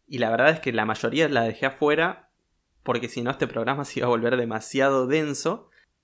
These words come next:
pero créanme que era lo peor. Básicamente, los guardias eran sádicos y violentos, su celda durante los primeros dos años era inhumanamente chica,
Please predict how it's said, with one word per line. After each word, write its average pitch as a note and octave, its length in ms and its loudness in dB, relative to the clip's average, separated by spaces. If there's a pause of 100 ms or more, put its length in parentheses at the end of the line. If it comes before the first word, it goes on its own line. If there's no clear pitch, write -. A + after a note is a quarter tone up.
(100)
pero G#2+ 600 -2 (100)
créanme C3+ 500 0
que C#3+ 60 -2
era B2+ 120 2
lo A2 120 -4
peor. G#2+ 400 -6 (500)
Básicamente, C3+ 1000 -4 (260)
los A#2 220 -2
guardias G#3 460 4
eran B2 200 0
sádicos D3+ 560 2
y B2 40 -6
violentos, F#3 680 -2 (600)
su - 260 -6
celda F#3 640 2
durante A#2 320 -2
los A2+ 80 -4
primeros C3+ 560 -2
dos C#3 300 -2
años E3+ 500 -2
era B2 480 -4
inhumanamente C3 800 0
chica, E3+ 520 -6